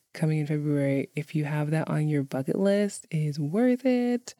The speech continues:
because there's this nice combination that's starting to happen where you have longer daylight hours, so you can go out, see a lot of really cool things in terms of nature, or go to do things, you know, when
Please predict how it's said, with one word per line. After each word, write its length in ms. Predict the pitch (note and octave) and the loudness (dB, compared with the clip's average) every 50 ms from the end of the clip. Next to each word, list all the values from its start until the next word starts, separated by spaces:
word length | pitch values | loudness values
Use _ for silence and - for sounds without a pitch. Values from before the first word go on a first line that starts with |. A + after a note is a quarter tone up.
| _ _ - | _ _ -2
because 540 | F#3 E3+ - E3+ E3 E3 E3 E3 D#3+ - _ | -2 0 2 2 2 4 2 2 0 -4 _
there's 140 | - E3+ D#3+ | 0 0 0
this 180 | E3+ E3 D#3 E3+ | 2 -2 0 0
nice 220 | F3+ F#3+ G3 - | 0 0 0 -2
combination 520 | - - F3 E3+ E3 D#3+ D#3+ E3 - - - | -2 0 2 2 2 2 2 0 0 -2 -2
that's 160 | - - - | -2 -4 -4
starting 200 | - D3 D3 C#3 | -4 -2 0 0
to 60 | C#3 | 0
happen 500 | D3 C#3 C3+ - C3+ C3+ C3+ C#3+ D#3+ D#3+ _ - _ _ _ _ _ _ | -2 -4 -2 0 2 2 2 2 0 -2 _ -14 _ _ _ _ _ _
where 140 | - D3+ C#3+ | -2 0 0
you 100 | C#3+ C#3+ D3 | 2 0 0
have 200 | D3 D3 C#3+ D3+ | 0 -2 0 0
longer 920 | D3 D3+ D#3+ E3 E3+ F3 F3+ F#3 F3+ F#3 F#3 F3+ F3+ F3+ F3+ F3 F3 - _ _ _ _ - | 0 2 2 2 2 2 2 2 2 2 2 2 2 2 0 0 -2 -4 _ _ _ _ -2
daylight 400 | - D3+ D3 C#3+ C#3 C3 B2+ C3 | 0 2 2 2 -2 -4 -4 -6
hours, 560 | C#3+ D3+ E3 - - E3+ G#3+ B3+ C#4+ D4+ C#4+ | -6 -6 -6 -4 0 2 2 4 2 2 -2
so 160 | - - - D#3 | -6 -4 0 0
you 140 | C#3 C3+ | 0 0
can 180 | - - - D3+ | -2 -4 -10 -4
go 220 | - D#3+ D#3+ D#3+ | -2 0 0 2
out, 360 | D#3+ D#3+ D#3 D#3 D#3 D#3 E3+ - _ _ _ _ _ _ - - | 2 2 2 0 0 -2 -4 -8 _ _ _ _ _ _ -20 -12
see 180 | - - F3 | -2 0 2
a 60 | D#3+ | 2
lot 160 | D3+ D3+ D3 D3+ | 2 2 0 0
of 80 | D3+ | 0
really 160 | D#3 D3+ D3+ | 0 0 -2
cool 220 | D3+ - - D#3 D#3 | -2 -2 -4 -4 -2
things 580 | - - D3+ D3+ D3 D3 D3 D3 C#3+ - - _ _ _ _ _ _ _ _ _ _ - | 0 -2 0 0 0 0 0 -2 -4 -6 -10 _ _ _ _ _ _ _ _ _ _ -6
in 100 | D3 C#3+ | -4 -4
terms 280 | - D#3 D3 D3 C#3+ D3+ | -2 -2 -2 -2 -2 -2
of 180 | D3+ D3 - | -4 -2 0
nature, 580 | D#3 D3+ D3 D3 - - - D3 D3 C#3+ D3 D3+ D3 | 0 0 0 -2 -2 -2 -2 0 0 -2 -2 -4 -4
or 100 | C#3+ C3+ | -8 -6
go 180 | - D3+ D3 | -4 -4 -4
to 140 | C#3+ C#3+ C#3+ | -4 -4 -8
do 200 | C3+ - D3+ D3 | -4 -2 -4 -2
things, 360 | D3 D#3 D3+ D3 D3 D3 - | 0 -2 -2 0 -2 -2 -4
you 60 | D#3+ D3+ | -4 -4
know, 120 | C#3+ C#3+ | -4 -2
when 300 | C#3+ D3 C#3+ C#3+ C#3+ | -2 -2 -2 -2 -4